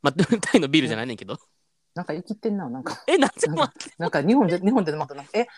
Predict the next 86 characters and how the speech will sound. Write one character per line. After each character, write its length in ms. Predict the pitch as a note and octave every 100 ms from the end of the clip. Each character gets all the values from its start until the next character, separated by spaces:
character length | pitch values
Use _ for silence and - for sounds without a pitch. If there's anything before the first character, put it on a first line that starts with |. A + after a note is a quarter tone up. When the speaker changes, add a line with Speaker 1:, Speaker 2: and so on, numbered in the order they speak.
| - -
Speaker 2:
な 100 | B3+
ん 80 | A3
か 160 | G3
俺、 160 | G3 A3 G#3
な 100 | E3+
ん 20 | F3
か 60 |
タ 140 | - D#4
イ 20 |
行 40 |
っ 20 | G#3
た 100 | F#3+
時、 240 | D3 E3+
な 160 | D#3 D3
ん 60 | E3+
か、 240 | F#3 D3+ -
ハ 200 | A3 A#3
イ 20 |
ネ 80 | -
ケ 140 | E3
ン、 40 | D3 D3+ C#3+
一 100 | G#3+
生 240 | - A3 F3+
飲 80 | D3
ん 40 |
で 80 | D#3
た。 180 | C3 - _ _ - A4+
ど 100 | D3+
う 40 | F3+
や 100 | B2 -
み 100 | D#3+
た 120 | D3+
い 20 |
な 100 | C3+
さ、 140 | -
な 100 | D#3
ん 40 | F#3+
か、 160 | G3 - D4+
え、 140 | F#3+ B3+
な 100 | G3
ん 20 |
か 80 | D3
子 100 | -
供 320 | E4 D#4+ F#4+
も 100 | F4+
出 140 | C4+
し 60 | -
て 40 |
く 80 | B3
る、 100 | G3+
な 120 | G#3
ん 20 | A3
か。 160 | G#3
Speaker 1:
待 180 | C#4 A#3+
っ 40 |
て 80 | C4
待 120 | A#3+
っ 40 | F4
て 60 | A#3
待 140 | G#3+
っ 20 |
て。 60 | E4+ - G#4
Speaker 2:
<laughs> 160 | G#4
Speaker 1:
全 240 | A3+ D4 C#4
然 140 | C#4
生 180 | C4 C#4
き 0 |
て 160 | - G#3+
な 80 |
い 100 | A3
し。 60 | A3 D4 C4 A3+ - - - - - A#3+
全 220 | C4 C#4+
然 100 | C4
生 100 | C4+
き 160 | B3 C4
て 180 | - C4
な 60 | G#3+
い 60 |
ね 100 | F3+
ん 40 | D#3+
け 80 | D#3+
ど、 180 | D3
ほ 0 |
ん 60 | D3
ま 80 | C3+
に。 140 | B2+